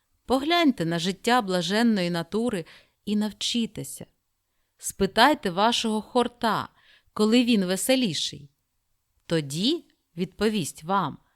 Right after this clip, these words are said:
«Коли полюю зайця». «Коли заєць смачніший?» Тоді відповість мисливець: «Коли добре за ним полюю». Погляньте на кота,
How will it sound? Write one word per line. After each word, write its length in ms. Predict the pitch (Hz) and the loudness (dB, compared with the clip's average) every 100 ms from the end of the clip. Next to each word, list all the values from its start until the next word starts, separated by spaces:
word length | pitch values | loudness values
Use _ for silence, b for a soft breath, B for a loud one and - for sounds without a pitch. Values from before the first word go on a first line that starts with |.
| _ _ _ - | _ _ _ -4
«Коли 280 | 202 269 | 2 2
полюю 480 | 294 370 339 277 311 | 2 2 4 4 2
зайця». 680 | 269 233 170 160 - 208 220 _ _ _ _ _ _ _ _ _ _ _ | 4 2 2 -2 -4 -6 -8 _ _ _ _ _ _ _ _ _ _ _
«Коли 580 | 185 175 180 254 359 381 - | 0 2 2 2 2 -2 -8
заєць 520 | 226 220 269 202 151 | -4 0 2 2 0
смачніший?» 840 | - 226 269 - 359 247 - - - _ _ _ _ _ _ _ _ | -2 -2 -2 0 2 2 2 -6 -16 _ _ _ _ _ _ _ _
Тоді 720 | 180 160 139 139 175 262 - _ - | -2 -2 -2 -6 -2 -2 -2 _ -8
відповість 680 | 190 - 208 226 190 - | -8 -2 0 2 0 -2
мисливець: 800 | 175 208 - 254 175 147 - - _ _ _ _ | -6 -4 -2 0 0 -2 -12 -20 _ _ _ _
«Коли 300 | - 208 220 | 0 2 2
добре 600 | 180 190 233 302 262 294 | 2 2 4 4 2 0
за 180 | 277 262 | 2 2
ним 300 | 202 160 147 | 2 0 -4
полюю». 680 | - 196 247 214 185 196 226 _ _ _ _ _ _ _ _ _ _ _ _ | -4 -2 0 0 -2 -4 -8 _ _ _ _ _ _ _ _ _ _ _ _
Погляньте 560 | 226 285 381 302 220 160 | 0 2 2 2 0 -4
на 120 | 165 | -4
кота, 480 | 190 190 208 160 | -4 -2 -2 -2